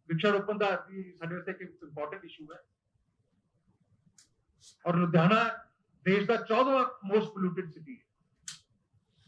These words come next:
ਠੀਕ ਹੈ, ਡਿਵੈਲਪਮੈਂਟ ਹੈ, ਇੰਡਸਟਰੀ ਹੈ, but it should not come at the cost of the environment। ਇਸ ਨੂੰ ਵੀ ਕਾਸਟ ਦੇ ਰਹੇ ਹੈ, ਅ, ਇੰਡਸਟਰੀਅਲ ਡਿਵੈਲਪਮੈਂਟ। ਇਹਦੇ ਵਾਸਤੇ ਇੱਕ ਬੈਲੈਂਸਡ ਅਪਰੋਚ ਦੀ ਲੋੜ ਹੈ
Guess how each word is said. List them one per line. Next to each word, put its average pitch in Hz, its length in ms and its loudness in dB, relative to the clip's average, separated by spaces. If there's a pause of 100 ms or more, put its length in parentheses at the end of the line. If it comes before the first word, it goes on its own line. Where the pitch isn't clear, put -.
(1500)
ਠੀਕ 330 240 6
ਹੈ, - 240 -2 (600)
ਡਿਵੈਲਪਮੈਂਟ 185 440 0
ਹੈ, 202 320 -2
ਇੰਡਸਟਰੀ 165 520 -6
ਹੈ, 208 200 -4 (580)
but 202 80 0
it 208 160 -10
should 170 340 -4
not 262 120 6
come 247 280 0 (160)
at 170 80 -8
the - 80 -8
cost 175 280 -6
of 190 140 -6
the 214 200 -8 (720)
environment। 160 460 -4 (760)
ਇਸ 214 120 -4
ਨੂੰ 262 100 0
ਵੀ 269 60 -4
ਕਾਸਟ 247 400 0
ਦੇ 208 100 4
ਰਹੇ 185 100 0
ਹੈ, 175 240 -6
ਅ, 165 60 -12
ਇੰਡਸਟਰੀਅਲ 156 380 -14
ਡਿਵੈਲਪਮੈਂਟ। 127 320 -14 (1500)
ਇਹਦੇ 185 140 2
ਵਾਸਤੇ 196 340 4
ਇੱਕ 233 120 -2
ਬੈਲੈਂਸਡ 175 400 0
ਅਪਰੋਚ 208 280 2
ਦੀ 226 80 0
ਲੋੜ 208 260 6
ਹੈ 240 120 0